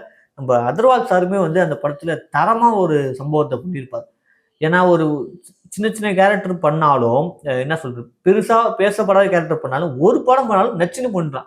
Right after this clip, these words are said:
அதுதான் மேட்ரு. So அந்த விஷயத்துல அதர்வால் சார்ட்ட வந்து ஒரு டி என் ஏ மாதிரி ஒரு நல்ல கதைக்குள்ள படங்கள் எதிர்பார்த்தது ரொம்ப நல்லது. அந்த படம் வந்து சூப்பர் ஹிட், சூப்பர் ஹிட் கொடுத்த படம். டி என் ஏ நீங்க நல்லா பாருங்க.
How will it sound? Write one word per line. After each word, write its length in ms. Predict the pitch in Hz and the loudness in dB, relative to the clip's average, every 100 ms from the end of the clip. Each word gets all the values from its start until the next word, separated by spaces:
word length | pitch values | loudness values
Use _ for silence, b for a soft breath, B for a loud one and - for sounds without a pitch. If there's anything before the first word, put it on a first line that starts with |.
| _ | _
அதுதான் 320 | 165 202 196 | 2 2 2
மேட்ரு. 280 | 151 139 120 - _ _ | -2 -2 -10 -12 _ _
So 180 | - 190 | -2 0
அந்த 200 | 165 233 | 2 2
விஷயத்துல 400 | 233 233 233 240 | 2 2 -4 0
அதர்வால் 500 | 240 170 160 196 185 | 2 2 2 2 2
சார்ட்ட 120 | 160 147 | 0 -4
வந்து 180 | 151 | -2
ஒரு 120 | 170 139 | -2 -2
டி 140 | 185 | 2
என் 200 | 214 196 | 2 2
ஏ 60 | 202 | 2
மாதிரி 260 | 220 285 | 2 4
ஒரு 220 | 226 170 - | 2 0 -6
நல்ல 320 | 156 196 196 | -2 -2 -4
கதைக்குள்ள 640 | 147 180 190 196 185 180 190 | -2 -2 -2 -4 -2 0 0
படங்கள் 480 | 160 156 170 127 - _ _ _ _ | 0 -2 -2 -4 -10 _ _ _ _
எதிர்பார்த்தது 720 | 156 175 165 147 139 156 131 | 0 2 0 0 0 2 2
ரொம்ப 260 | 135 139 | 0 -2
நல்லது. 420 | 123 135 127 123 _ | 0 0 -2 -6 _
அந்த 220 | 143 170 | -4 -2
படம் 200 | 175 196 | 0 0
வந்து 180 | 196 208 | 0 -4
சூப்பர் 440 | - 233 233 196 | -4 -4 2 2
ஹிட், 260 | 175 165 165 | 4 2 0
சூப்பர் 280 | 175 175 147 | 2 0 0
ஹிட் 360 | 151 - 165 | -4 -8 -10
கொடுத்த 260 | - 165 165 | -8 -6 -4
படம். 240 | 139 156 - b b b b | -2 -4 -6 b b b b
டி 340 | 120 139 233 | -10 -4 2
என் 100 | 262 | 2
ஏ 140 | 247 262 | 2 0
நீங்க 200 | 202 170 | 0 0
நல்லா 180 | 165 180 | 2 2
பாருங்க. 480 | 170 147 151 185 | 2 0 -2 -4